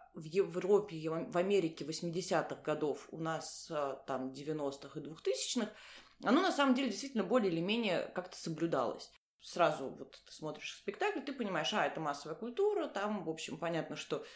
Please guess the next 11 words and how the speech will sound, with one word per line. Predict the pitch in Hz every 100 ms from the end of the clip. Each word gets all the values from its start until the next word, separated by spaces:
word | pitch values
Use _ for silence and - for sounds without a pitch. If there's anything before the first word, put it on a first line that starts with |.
| -
каких-то | 180 165 165 156
больших, | 143 - 156
может | 147 143
быть, | 151
смыслов | - 170 156 143
не | 147
заложено, | 165 208 359 392 302
потому | - 170 220
что | 320 -
это | 190 240 165
вот | 190 -